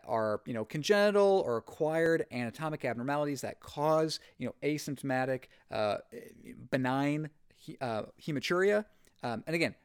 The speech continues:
nothing to be concerned about, uh, shouldn't cause any issues. And what are the other types of things on the differential? Obviously, you know,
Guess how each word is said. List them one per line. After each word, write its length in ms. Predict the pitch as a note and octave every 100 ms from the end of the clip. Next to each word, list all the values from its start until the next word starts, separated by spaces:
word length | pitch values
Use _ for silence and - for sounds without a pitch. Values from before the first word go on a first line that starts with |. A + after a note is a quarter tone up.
| _ _ -
nothing 300 | D#3 D3+ C#3+
to 60 |
be 100 | C3+
concerned 460 | - A2+ - E3 E3
about, 340 | E3 D#3 D#3 - _
uh, 140 | A#2 A2
shouldn't 280 | A2+ D3+ C3+
cause 260 | C3+ A#2 A#2
any 120 | A2+
issues. 420 | B2 C#3+ C3+ - - _ _ _ _ _ _ _ _ _ _ -
And 260 | E3+ E3+ - - _
what 280 | E3 D#3+ G#3
are 60 | G#3+
the 180 | G#3 -
other 460 | C3 E3 F3+ F#3+ _ _
types 340 | - D#3 D#3 D3
of 80 |
things 260 | - C#3 C#3+
on 60 | C#3
the 80 |
differential? 600 | A#2+ B2 A#2 A#2 - F3 - - - _ -
Obviously, 680 | D#3 F#3 G3 - F3+ F3 -
you 80 | C3+
know, 220 | A#2+ A#2+